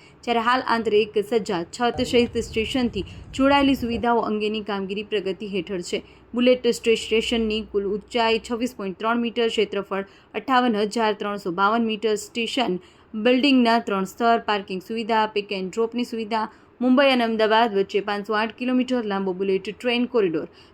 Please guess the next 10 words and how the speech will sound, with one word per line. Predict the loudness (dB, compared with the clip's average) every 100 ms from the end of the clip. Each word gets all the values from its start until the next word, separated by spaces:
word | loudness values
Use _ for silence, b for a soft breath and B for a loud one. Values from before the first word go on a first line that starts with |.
| -4
ત્રણસો | 0 0 2 2
ને | 2
નવ્વાણું | 2 2 2 2 0 -4
કિલોમીટરના | -4 -2 -2 -2 -4 -4 -4 -4 -8 -10
પિયરનું | -4 -2 -2 -4 -4
કામ | -2 -2 -4
પૂર્ણ, | -6 -4 -6 -14 B B B -8
સત્તર | -4 -2 0 2 4
નદી | 4 4 0 -4
પુલ, | -2 0 0